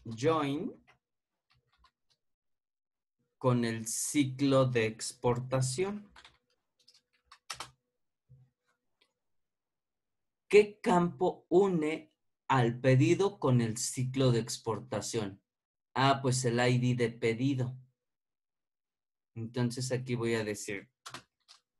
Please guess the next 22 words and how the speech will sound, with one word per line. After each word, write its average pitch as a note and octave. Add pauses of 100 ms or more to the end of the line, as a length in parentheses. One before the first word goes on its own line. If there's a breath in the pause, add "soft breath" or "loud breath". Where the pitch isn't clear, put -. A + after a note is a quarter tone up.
(580)
ah, D#3
a D#3+
pedido G#3
yo A3
le F#3
voy F3
a F3
poner C#3
una, C3+ (360)
un C#3
nombre C3
a -
la B2
tabla, A#2
un B2+
alias, A#2+
como A#2+
vimos A#2+
en A#2+
las G#2
sesiones A2+
pasadas. A2+